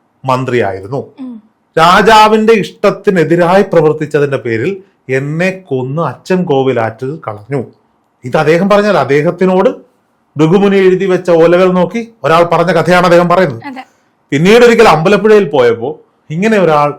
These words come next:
Speaker 1: അതുമായി കണക്ട് ചെയ്ത വീടുകൾ ഉണ്ടായിരുന്നോ എന്ന് അദ്ദേഹം തിരക്കുകയും അതുണ്ടായിരുന്നതായിട്ടും അദ്ദേഹം ആ വീഡിയോയിൽ പറയുന്നുണ്ട്.
Speaker 2: അതെ.
Speaker 1: അപ്പോ തെളിവുകൾ സഹിതമാണ് അദ്ദേഹം പറയുന്നത്. അപ്പോ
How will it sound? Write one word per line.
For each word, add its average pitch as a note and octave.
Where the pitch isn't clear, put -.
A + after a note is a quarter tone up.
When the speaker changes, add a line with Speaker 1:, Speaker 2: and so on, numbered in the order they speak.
Speaker 1:
അതുമായി E3
കണക്ട് D#3+
ചെയ്ത C#3+
വീടുകൾ C#3
ഉണ്ടായിരുന്നോ C3
എന്ന് B2
അദ്ദേഹം A2+
തിരക്കുകയും A#2
അതുണ്ടായിരുന്നതായിട്ടും D#3
അദ്ദേഹം E3
ആ E3
വീഡിയോയിൽ D#3+
പറയുന്നുണ്ട്. D#3+
Speaker 2:
അതെ. B3+
Speaker 1:
അപ്പോ D#3+
തെളിവുകൾ E3
സഹിതമാണ് F3+
അദ്ദേഹം E3+
പറയുന്നത്. E3
അപ്പോ A#3